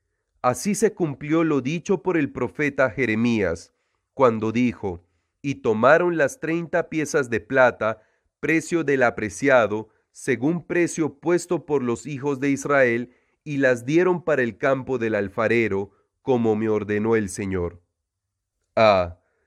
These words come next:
Devolvió arrepentido las treinta piezas de plata.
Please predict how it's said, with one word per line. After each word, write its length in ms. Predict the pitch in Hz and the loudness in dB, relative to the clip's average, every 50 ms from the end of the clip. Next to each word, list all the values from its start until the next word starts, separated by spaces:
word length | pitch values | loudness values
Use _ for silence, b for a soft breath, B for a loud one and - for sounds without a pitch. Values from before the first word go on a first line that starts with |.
| _ _ _ _ | _ _ _ _
Devolvió 680 | _ 107 120 143 143 139 147 143 135 127 147 170 190 214 | _ 2 2 4 4 4 2 0 0 2 4 4 4 4
arrepentido 840 | 208 202 202 185 - - 147 127 120 110 - 160 160 170 151 170 165 | 4 2 2 0 0 -2 -2 -4 -4 -6 -8 -8 -8 -4 -2 -2 0
las 280 | 151 135 120 - - - | 0 0 -2 -2 -4 -8
treinta 500 | - 160 175 190 190 185 - 185 165 - | -4 -2 -2 -2 -2 0 -2 -2 -2 0
piezas 420 | 147 147 143 135 - 147 127 - | 0 0 0 2 2 0 -2 0
de 100 | 107 107 | -2 -4
plata. 600 | 101 - 113 110 104 98 92 - 87 85 85 - | -4 -2 0 2 2 2 0 -2 -8 -10 -10 -14